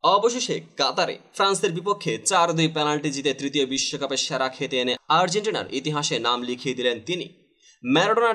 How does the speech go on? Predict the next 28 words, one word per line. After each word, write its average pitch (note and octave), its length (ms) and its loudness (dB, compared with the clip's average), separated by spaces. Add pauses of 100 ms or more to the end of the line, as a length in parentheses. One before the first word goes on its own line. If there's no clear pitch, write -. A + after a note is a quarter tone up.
(140)
তীক্ষ্ণ G3+ 360 0
কথা E3 380 0
ছিল, D#3+ 260 -4 (100)
"কিছু D#3 400 -2
অস্বাভাবিক C#3+ 640 -2
নয়।" D#3+ 220 -2
আর A#2 200 0
স্কালোনির F3 520 -2
চোখে D3+ 320 -2
সেটাই D#3 360 -4
প্রমাণিত। C#3+ 460 -2
তিনি - 380 -4
যা E3 200 4
বলেছিলেন D#3+ 560 0
তা A#2 300 0
অস্বাভাবিক D3+ 580 0
ছিল F3+ 240 -2
না, - 140 -6 (220)
বলেছেন D3+ 360 0
স্কালোনি। C#3+ 480 -2 (280)
আজ B2+ 220 0
দেখুন C#3+ 320 -2
সেই C3 280 2 (320)
ট্রাফিক G3 480 0
গাইডে A#2+ 300 0
ছোকরায় E3+ 480 -4
যখন A#2+ 340 -4
মেসি, D3+ 480 -2